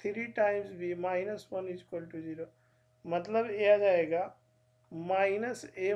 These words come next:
माइनस थ्री times b is equal to one। तो अगर यहाँ से तुम देखोगे तो ये जो equation है, ये equation माइनस ए माइनस is equal to one, तो ये basically equation number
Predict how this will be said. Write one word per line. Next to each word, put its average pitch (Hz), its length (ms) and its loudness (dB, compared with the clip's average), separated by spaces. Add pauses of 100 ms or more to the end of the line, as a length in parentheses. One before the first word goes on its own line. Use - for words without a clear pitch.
माइनस 202 680 -2
थ्री 208 180 -4 (100)
times 175 320 0
b 175 100 -6 (120)
is 180 140 -10
equal 175 340 -6
to 165 160 -6
one। 156 180 -4 (840)
तो 208 60 0 (180)
अगर 214 260 4
यहाँ 240 240 2
से 262 160 -8
तुम 240 240 -8
देखोगे 180 480 -2 (140)
तो 208 80 -6
ये 202 400 -4
जो 240 120 -4
equation 180 720 -6
है, 165 140 -10 (1500)
ये 151 180 -6
equation 151 520 -12 (840)
माइनस 196 680 0
ए 214 120 -2
माइनस 208 380 -4 (160)
is 180 100 -12
equal 180 280 -4
to 185 160 -8
one, 170 120 -2 (580)
तो 180 60 -2
ये 190 280 2
basically 233 560 -2
equation 190 500 -4
number 208 320 -4